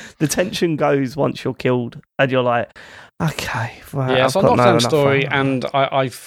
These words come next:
Speaker 2: I, I loved it all the same. It wasn't really about the combat for me. I mean, I think,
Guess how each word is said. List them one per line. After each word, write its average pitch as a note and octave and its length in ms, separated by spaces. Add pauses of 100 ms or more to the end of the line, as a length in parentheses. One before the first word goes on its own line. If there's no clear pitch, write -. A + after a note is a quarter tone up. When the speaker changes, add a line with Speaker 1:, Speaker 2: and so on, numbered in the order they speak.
Speaker 2:
I, C3 100
I B2+ 200
loved C3 360
it A2 120
all B2 140
the A2 80
same. A2+ 220
It C#3 100
wasn't D#3 200
really C3+ 100
about B2+ 180
the C3+ 60
combat B2 320
for - 100
me. B2 380
I D#3 40
mean, C#3+ 140
I D3+ 80
think, - 480